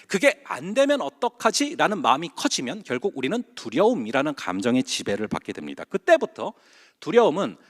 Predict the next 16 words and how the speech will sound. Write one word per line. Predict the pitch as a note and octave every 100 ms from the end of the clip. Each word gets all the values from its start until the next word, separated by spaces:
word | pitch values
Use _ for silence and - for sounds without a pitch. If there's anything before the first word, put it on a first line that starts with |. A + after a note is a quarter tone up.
| _
마치 | C#3 C3+ - - A3 -
폭군처럼 | - - - F4+ E4+ - D3 F#3 A3+
우리의 | A2+ B2 E3
삶을 | D3+ A#2+ A2 D3
지배하고 | - - B2 G2 -
끌고 | - C#4 E4
다니게 | E4 C3+ A2
됩니다. | D#2 D2 C#2 D#2 _
그래서 | G#3+ G3+
결국에 | - A#2+ A#2 B3 - _ _
동생들을 | - D3 D#3 C#3+ C3+
다 | C3
죽이는 | A#2+ - D#3 E3 F#2+ D2+
사태까지 | - C3+ - - G2 F2+ B2
벌어지는 | - F2 F2 F2+ F2+
것이죠. | F2 - - - -